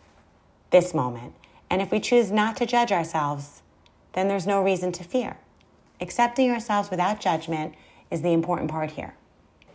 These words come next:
Accepting the moment and situation as it is, is something we will always have. No one can ever take that from us. If we choose to accept the moment and experience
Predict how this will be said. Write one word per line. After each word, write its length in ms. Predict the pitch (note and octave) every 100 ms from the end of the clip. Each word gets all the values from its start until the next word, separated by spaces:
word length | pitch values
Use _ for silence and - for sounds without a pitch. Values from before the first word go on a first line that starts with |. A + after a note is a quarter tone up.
| -
Accepting 460 | E3 G3 G3 A#3+ A#3
the 80 |
moment 440 | G3+ E3+ E3 D#3+ -
and 120 | D#3 D#3
situation 920 | F3+ F3 F3+ D3+ C#3+ - D3+ D3 - D3+
as 260 | D#3 D3+
it 80 | E3+
is, 400 | B2+ B2 B2+ - _ _ _ _ _ -
is 100 | -
something 360 | F#3 F3 F#3
we 80 | F3
will 80 | D#3+
always 380 | E3 E3 E3 -
have. 420 | C#3 C3 C#3+ - _ _ _
No 160 | F#3 G3
one 140 | G3+
can 120 | G3
ever 200 | F#3 F3
take 180 | E3 D3
that 160 | C#3+ -
from 240 | C#3 C3
us. 320 | C#3+ C#3 - - _ _ _
If 160 | - -
we 80 | F3+
choose 300 | - A#3 A#3
to 120 | C4+
accept 400 | C4 - G#3 G#3
the 60 | A3+
moment 340 | G#3 G3 F#3+
and 140 | F3
experience 880 | E3 - G3 F#3 E3+ C#3+ D3+ - -